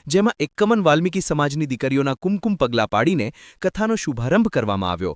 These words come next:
ત્યારબાદ દીપ પ્રગટાવીને કથાનો પ્રારંભ કરાયો હતો. કથાકાર રમેશભાઈ ઓઝાના આગમન પૂર્વે મોટી સંખ્યામાં માતાઓ કળશ ધારણ કરીને અને ભાઈઓ તુલસી ક્યારો તથા ભગવી ઝંડીઓ સાથે ઉપસ્થિત રહીને ઉમળકાભેર સામૈયું કર્યું હતું.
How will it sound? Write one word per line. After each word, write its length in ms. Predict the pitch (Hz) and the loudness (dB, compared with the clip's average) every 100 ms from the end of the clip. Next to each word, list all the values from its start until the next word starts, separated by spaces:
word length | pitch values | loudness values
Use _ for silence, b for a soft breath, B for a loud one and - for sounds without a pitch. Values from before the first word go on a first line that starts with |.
| b b b | b b b
ત્યારબાદ 440 | 190 214 208 214 160 | 2 4 4 2 0
દીપ 140 | 202 196 | -2 -2
પ્રગટાવીને 480 | 170 - 175 180 185 | -2 0 0 0 -2
કથાનો 420 | 135 - 131 120 | -4 -4 -4 -2
પ્રારંભ 260 | 110 127 185 | -2 -2 -2
કરાયો 400 | - 107 98 92 | -2 -2 0 -2
હતો. 200 | 95 92 - b b - | -4 -8 -10 b b -6
કથાકાર 460 | 170 208 214 233 | -4 -2 0 0
રમેશભાઈ 480 | 185 180 156 170 190 | 2 0 0 -2 0
ઓઝાના 360 | 131 127 139 156 98 98 | -2 -2 -2 -2 -4 -6
આગમન 280 | 98 101 120 | -4 -6 -4
પૂર્વે 260 | 180 120 110 B B - | -2 -2 -4 B B -2
મોટી 300 | 170 - 233 | -2 0 0
સંખ્યામાં 280 | 202 196 202 | 0 0 -2
માતાઓ 440 | 185 139 170 123 | 0 -2 2 2
કળશ 300 | 110 160 208 - | 2 2 0 0
ધારણ 280 | 127 170 175 | -2 0 0
કરીને 340 | 143 240 117 90 B B - | 0 0 0 -4 B B 0
અને 180 | 196 | 2
ભાઈઓ 340 | 170 135 185 208 | 2 0 -2 -2
તુલસી 400 | 147 156 - 202 | -2 -4 -4 -4
ક્યારો 320 | 175 175 196 | 0 0 0
તથા 320 | 175 - 131 | 0 -4 -4
ભગવી 240 | 117 131 131 | -4 -2 -2
ઝંડીઓ 300 | 117 107 117 | 0 0 -2
સાથે 380 | 113 101 98 156 107 | -2 -4 -2 -2 0
ઉપસ્થિત 420 | 117 - 123 101 | -4 -6 -8 -6
રહીને 320 | 110 208 98 - B B | 0 0 0 -6 B B
ઉમળકાભેર 600 | 196 233 226 220 135 214 | 2 4 4 2 2 0
સામૈયું 540 | 226 175 208 262 208 131 | 2 0 4 4 2 2
કર્યું 240 | 107 101 | 0 -2
હતું. 240 | - 95 | -6 -12